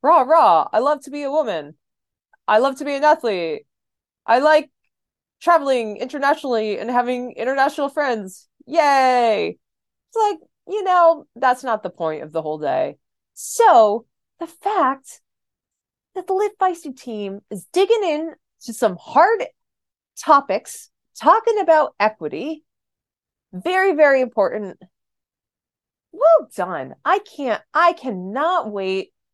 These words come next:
it's finally the type of discussion we should be having on a day like International Women's Day. It's not just about celebration. It's about a discussion of how we move things forward.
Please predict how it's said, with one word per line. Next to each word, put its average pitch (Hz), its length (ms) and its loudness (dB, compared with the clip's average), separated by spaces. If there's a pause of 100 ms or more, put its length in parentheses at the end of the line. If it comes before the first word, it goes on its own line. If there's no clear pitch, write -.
(140)
it's 339 180 -8
finally 359 560 -2
the 294 140 -6
type 320 480 -2
of 233 520 0 (100)
discussion 247 520 -8
we 294 100 -6
should 277 520 -4
be 214 200 -6
having 139 600 -8 (580)
on 214 140 0
a 214 80 -2
day 170 520 0 (220)
like 170 180 0
International 160 520 -4
Women's 139 280 -14
Day. - 200 -8
It's 370 220 -4
not 311 360 0
just 339 240 -6
about 254 240 -2
celebration. 170 800 -6 (840)
It's 339 200 -2
about 269 580 0 (560)
a 269 80 0
discussion 294 720 -4
of 233 140 -4
how 254 280 -12
we 294 140 -6
move 254 260 -6
things 190 280 -8
forward. 220 560 -6